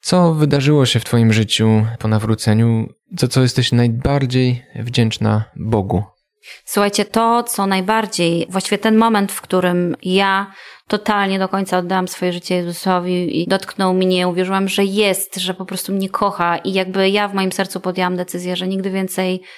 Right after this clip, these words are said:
Speaker 2: nie chcę innego życia, tylko po prostu chcę iść z Nim. To był moment, w którym, e, słuchajcie, było bardzo źle w moim życiu. Ja dość długo próbowałam żyć po swojemu,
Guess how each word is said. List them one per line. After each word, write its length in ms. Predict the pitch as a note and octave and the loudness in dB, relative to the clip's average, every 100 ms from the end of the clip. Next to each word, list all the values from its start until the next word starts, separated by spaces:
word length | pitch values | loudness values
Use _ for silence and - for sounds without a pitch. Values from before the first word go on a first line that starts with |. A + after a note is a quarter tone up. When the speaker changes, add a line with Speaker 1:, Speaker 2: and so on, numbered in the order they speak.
| - | -4
Speaker 2:
nie 120 | G3 | -4
chcę 160 | F#3+ F#3 | -2 0
innego 260 | E3 E3 D#3+ | 0 0 -2
życia, 340 | D3+ E3 E3+ | -4 -4 -4
tylko 340 | E3 D#3+ - | -8 -10 -10
po 100 | E3+ | -12
prostu 260 | E3+ E3 F#3 | -12 -10 -12
chcę 200 | - G3 | -6 -4
iść 300 | - G#3+ - | -2 -6 -2
z 40 | |
Nim. 240 | D#3 E3 E3 - - - - - - - | -2 0 -4 -12 -20 -20 -20 -20 -16 -4
To 100 | G#3 | 0
był 200 | A#3+ A#3+ | 4 4
moment, 400 | C4 C4 C4 B3+ | 4 4 4 0
w 80 | - | -2
którym, 500 | - G#3+ A3 A3 A#3 | 2 4 4 4 2
e, 220 | G3 G#3 | 0 0
słuchajcie, 680 | G3+ G3+ G3+ G3 G3 G3+ G3 | 0 -4 -2 -4 -2 -2 -2
było 280 | F#3+ G3 G3 | -4 0 0
bardzo 260 | F3+ D3 D3 | 0 0 -4
źle 200 | - F#2 | -4 -8
w 40 | |
moim 220 | F#2 G2+ | -6 -6
życiu. 440 | - D3 - D3 - _ | -6 -8 -10 -10 -12 _
Ja 440 | G3+ G3+ G#3 G3+ G3+ | -4 -2 0 0 0
dość 180 | G3+ G3 | -2 0
długo 280 | A#3+ G#3+ | 2 2
próbowałam 520 | G#3 G3+ G3+ F#3 F3+ F3 | 0 0 0 2 0 -4
żyć 160 | F#3 | -6
po 120 | B3+ | -4
swojemu, 680 | B3+ A#3+ A3 G#3 G3 G3 | -4 -2 -2 -2 -2 -4